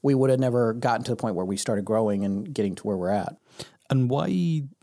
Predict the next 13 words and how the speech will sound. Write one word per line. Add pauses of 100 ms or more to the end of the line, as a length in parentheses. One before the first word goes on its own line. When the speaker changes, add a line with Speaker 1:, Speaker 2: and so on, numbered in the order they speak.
(100)
Speaker 2:
did
you
and
Forrest
initially
get
into
podcasting?
How
did,
how
did
you,